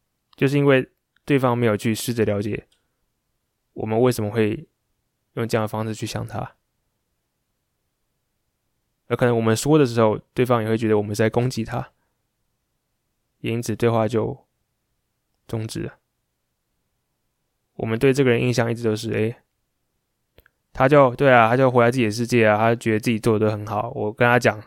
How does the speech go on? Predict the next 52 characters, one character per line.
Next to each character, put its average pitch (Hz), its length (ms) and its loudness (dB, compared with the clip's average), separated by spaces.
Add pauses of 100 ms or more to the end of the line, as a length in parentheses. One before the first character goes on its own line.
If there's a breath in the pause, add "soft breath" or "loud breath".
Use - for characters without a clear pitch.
他 113 120 -2
不 117 100 -2
听， 107 220 -2 (2000)
我 113 100 -12
跟 123 100 0
他 131 140 2
说， 127 340 0 (200)
他 127 80 -4
也 120 80 0
没 110 80 -4
有 107 40 -4
听 117 140 -4
进 120 160 -4
去。 127 220 -4 (2250)
就 151 100 -6
是 151 80 0
因 156 60 4
为 151 80 4
双 147 220 0
方 143 200 2
似 139 220 -2
乎 127 220 -2
没 113 100 -2
有 101 80 0
这 98 100 -4
样 110 80 0
的 104 80 -2
一 101 40 -4
个 95 40 -4
沟 104 200 -4
通， 107 260 -10
大 131 240 2
家 - 80 -12 (920 soft breath)
没 135 200 -2
有 143 100 4
办 143 120 4
法 117 80 4
去 127 140 0
了 107 220 2
解 104 180 -4
说 107 460 -6 (320)
对 120 140 0
方 113 220 -2
今 113 160 -4
天 110 160 -4
为 110 120 0
什 104 120 -4
么 104 60 -8
会 107 100 -2
这 123 120 -2
么 107 140 -2
做， - 340 -2